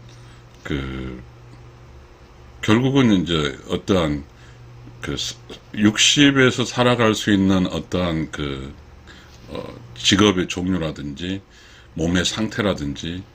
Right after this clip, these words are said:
그리고 사회에 나갔을 때 어떠한 그, 음, 정상적인 어떠한 관계가 문제에서 육십이라는 게 우리나라는 굉장히 강력한 이렇게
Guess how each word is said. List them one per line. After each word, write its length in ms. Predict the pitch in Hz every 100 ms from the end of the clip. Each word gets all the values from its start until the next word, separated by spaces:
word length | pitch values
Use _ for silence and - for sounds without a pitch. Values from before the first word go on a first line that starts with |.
| - - - - -
그리고 320 | 85 82 80
사회에 520 | 78 110 104 98 90
나갔을 480 | 82 82 85 - 82
때 240 | - 82
어떠한 640 | 73 76 - 82 76 71 69
그, 420 | 73 69 67 69 - - - - - - 185 -
음, 400 | - 69 - 73 - - _ -
정상적인 720 | - 98 113 123 - 110 98
어떠한 480 | 80 69 76 69 64 64 - -
관계가 720 | - 80 82 85 78 69 67 64 - - - - - -
문제에서 600 | - 90 87 85 78 -
육십이라는 640 | 85 - 113 101 95 78 69
게 220 | 67 65 - - - - -
우리나라는 400 | 78 80 71 71 -
굉장히 480 | 92 123 147 127
강력한 760 | 123 92 98 117 131 - 85 73
이렇게 380 | - - 76